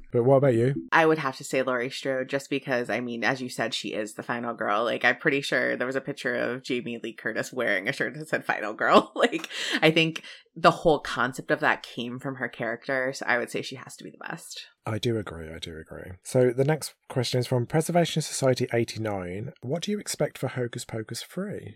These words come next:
Speaker 2: So I'm not gonna get into deep layers of this, 'cause if you've listened to our previous episodes, you know where we stand. <laughs> What do I expect? I expect it to be of the same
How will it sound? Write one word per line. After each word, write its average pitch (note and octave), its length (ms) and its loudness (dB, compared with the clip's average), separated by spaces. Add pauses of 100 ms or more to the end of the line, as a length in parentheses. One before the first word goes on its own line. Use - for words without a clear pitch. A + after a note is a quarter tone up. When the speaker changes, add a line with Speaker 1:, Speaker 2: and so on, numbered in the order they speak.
(140)
Speaker 2:
So - 140 -2
I'm B3 140 2
not C#4+ 140 2
gonna A#3 160 2
get G#3 100 2
into F#3+ 320 0
deep E3 420 -6 (120)
layers D#3 360 4
of E3 100 -4
this, D#3+ 180 -2
'cause C#3+ 180 -4
if C#3+ 120 -6
you've C#3+ 140 -2
listened C#3 280 -2
to C#3+ 100 -4
our B2+ 60 0
previous B2+ 420 -6
episodes, B2+ 420 -4
you C3 80 -4
know B2 160 -4
where B2 160 -2
we C3 80 -6
stand. D#3 540 0
<laughs> D3 100 2
What D3+ 40 4
do E3 80 4
I D#3+ 100 2
expect? - 840 -2
I D#3 80 0
expect C#3+ 500 -2
it G#3+ 120 0
to - 180 -4
be C3 540 -2 (100)
of C3 320 2
the C#3 80 -6
same B2+ 320 -4